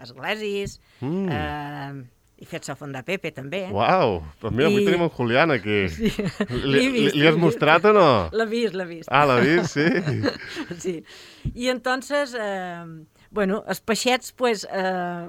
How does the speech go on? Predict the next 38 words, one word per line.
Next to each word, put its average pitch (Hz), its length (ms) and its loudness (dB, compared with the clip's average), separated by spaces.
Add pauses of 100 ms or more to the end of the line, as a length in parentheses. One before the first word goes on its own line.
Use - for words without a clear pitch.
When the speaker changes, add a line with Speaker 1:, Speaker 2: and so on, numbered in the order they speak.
(120)
Speaker 1:
mm, 185 600 -4
també 214 180 0
em 233 80 -2
vaig 226 140 0
divertir 214 340 -6
molt 214 180 -4
fent-los, 233 440 -8 (480)
perquè 185 380 -4
per 190 140 -4
aferrar 196 340 -4
ses 185 200 -10
algues 190 360 -2
i 190 80 -6
tot, 226 240 -4
els 180 220 -14
hi 196 100 -6
tens 196 200 -4
de 185 120 -6
dar, 175 500 0 (480)
mm, 165 340 -6 (140)
moviment, 233 800 2 (320)
Speaker 2:
Mhm. 98 440 0
Speaker 1:
i, 220 80 4
bueno, 202 380 2 (460)
treballar 202 380 2
això 233 280 2
i 226 60 4
anar 214 160 4
aprenguent, 214 720 -2
i 208 80 -4
per 208 180 0
aferrar 202 280 0
aquestes 208 380 -8
algues, 214 500 -2
eh, 175 260 -10
me'ls 185 300 -4
he 202 80 -2
vist. 214 300 -4